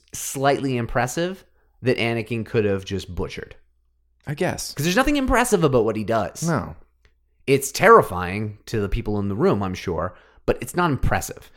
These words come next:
Speaker 2: I just mean we've seen these Viceroy for three movies now, and they've always been around, and we've always kinda wanted to see them get killed.
Speaker 1: Yeah.
Speaker 2: But it does, it just happens really quickly. We don't really see their faces when they die. They just kinda get slashed and they fall over and go, "Oh!"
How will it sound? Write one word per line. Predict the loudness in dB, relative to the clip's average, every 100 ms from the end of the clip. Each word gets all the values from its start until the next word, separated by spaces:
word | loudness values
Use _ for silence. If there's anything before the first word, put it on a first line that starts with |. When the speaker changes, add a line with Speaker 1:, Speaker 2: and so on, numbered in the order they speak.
| -20 2
Speaker 2:
I | 4
just | 4 2
mean | 2
we've | 2 0
seen | -2 0
these | 0 2
Viceroy | 4 4 4 0
for | 0 -4
three | -2 0
movies | 4 4 4 0 0
now, | -2 0
and | -2
they've | 0
always | 0 0
been | -2 -2
around, | -2 0
and | -2
we've | 0
always | 0 -2
kinda | -2 -2
wanted | 0 0 -2
to | -4
see | -6 -6
them | -6
get | -8 -8
killed. | -2 0 -2 -8 -6
Speaker 1:
Yeah. | -6 -6 -10 -18 2
Speaker 2:
But | 8 8 6 0 -20 _ _ -20 -18 -16 -18 -4 -2
it | 8
does, | 8 8
it | 4
just | 6
happens | 4 6 4 4
really | 2
quickly. | 2 0 4 2
We | 4 4
don't | 4
really | 4 2
see | 0 2
their | 2
faces | 4 2 2 2 -2 0
when | 0
they | 2 2
die. | 4 6 6
They | 4 0
just | -2
kinda | -2 -2 0
get | -2 -2
slashed | 0 4 4 2
and | 0
they | 0
fall | 2 2 2
over | 2 2 0
and | 0
go, | -2 4
"Oh!" | 6 8 8 8 8 6 4